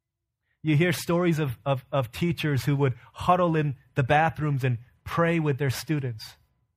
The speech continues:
and tell them, "If you don't believe in prayer, then just think happy thoughts. We're gonna get out of this okay." You hear stories of people like Victoria Soto, that young teacher. When she heard the gunshot, she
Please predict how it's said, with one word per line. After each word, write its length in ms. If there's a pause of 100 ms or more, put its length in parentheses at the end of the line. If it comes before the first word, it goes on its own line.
and 80
tell 100
them, 140
"If 120
you 80
don't 160
believe 300
in 120
prayer, 280
then 160
just 220
think 180
happy 340
thoughts. 360
We're 80
gonna 160
get 140
out 160
of 60
this 180
okay." 480 (1600)
You 140
hear 100
stories 480
of 160 (640)
people 280
like 200
Victoria 560
Soto, 680 (720)
that 280
young 340
teacher. 580 (2000)
When 140
she 180
heard 260
the 80
gunshot, 580
she 360